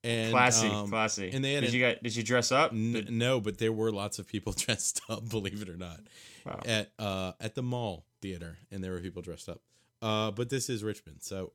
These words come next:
Speaker 1: um,
Speaker 2: Colonial Whites.
Speaker 1: Colonial Whites. So, um, I took this girl to see <laughs> Gettysburg 'cause I am romantic, and they did have an
Speaker 2: <laughs>
Speaker 1: intermission in that one, and I had to pee so bad I didn't think I was gonna make it to the bathroom.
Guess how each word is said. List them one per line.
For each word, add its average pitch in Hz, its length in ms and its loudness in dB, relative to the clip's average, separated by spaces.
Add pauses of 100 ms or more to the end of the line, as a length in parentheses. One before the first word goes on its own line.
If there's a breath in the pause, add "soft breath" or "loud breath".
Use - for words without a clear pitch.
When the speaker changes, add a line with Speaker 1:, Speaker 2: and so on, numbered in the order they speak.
Speaker 1:
um, 135 460 0 (500)
Speaker 2:
Colonial 117 260 0
Whites. 104 340 2
Speaker 1:
Colonial 107 300 -2
Whites. 101 220 -2
So, 143 540 2 (340)
um, 120 520 -2 (760)
I 123 40 -2
took 151 180 -2
this 135 140 -2
girl 131 200 0
to 120 60 -2
see 110 280 -2 (180)
<laughs> - 180 -20
Gettysburg 113 480 -4
'cause 104 180 -6
I 95 120 -6
am 87 200 -6
romantic, 87 680 -8 (480 soft breath)
and 110 240 2
they 113 80 2
did 139 160 2
have 147 160 6
an 226 140 6
Speaker 2:
<laughs> - 20 -2
Speaker 1:
intermission 120 440 2
in 104 120 -2
that 104 200 -2
one, 98 160 -4
and 98 220 -6
I 110 80 -2
had 117 200 -2
to 95 60 -2
pee 101 240 -8
so 98 380 -4
bad 95 240 -4
I 92 80 -4
didn't 90 220 -8
think 87 160 -12
I - 20 -8
was 87 140 -8
gonna 85 140 -10
make 85 200 -10
it 82 80 -14
to 92 60 -14
the 73 80 -12
bathroom. 82 400 -14